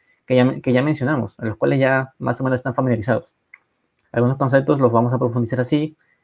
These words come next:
sin embargo, siempre vamos a estar con la opinión de un experto, ¿no? Realmente alguien que ha estado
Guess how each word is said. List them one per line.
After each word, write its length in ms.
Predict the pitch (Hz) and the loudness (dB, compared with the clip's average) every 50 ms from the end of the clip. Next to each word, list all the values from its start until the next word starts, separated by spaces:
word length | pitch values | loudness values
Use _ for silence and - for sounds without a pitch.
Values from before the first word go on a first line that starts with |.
| _ _ | _ _
sin 200 | _ - 135 120 | _ -4 -2 0
embargo, 260 | 117 117 123 135 131 123 | 2 2 4 2 2 0
siempre 360 | - - 139 135 123 135 135 | 0 -2 -2 -2 0 0 0
vamos 200 | 123 120 117 113 | 0 0 -2 -2
a 20 | |
estar 160 | - 120 120 | -4 -6 -4
con 100 | - 127 | -2 -2
la 60 | 120 117 | -2 -2
opinión 420 | - - 117 120 123 120 120 117 | -2 -4 -2 0 2 2 2 2
de 80 | 113 117 | 2 2
un 100 | 117 113 | 0 0
experto, 540 | 107 - - - 135 120 113 110 - 117 | -2 -6 -4 0 2 2 2 0 -4 -10
¿no? 240 | 127 120 113 117 104 120 | -8 -6 -8 -8 -8 -4
Realmente 480 | 123 117 110 117 113 120 123 120 117 | 0 0 2 2 2 2 0 2 2
alguien 180 | 120 123 123 120 | 2 2 0 -2
que 80 | - | -4
ha 20 | 107 | -10
estado 360 | - - 123 123 131 - | -10 -8 -6 -6 -6 -8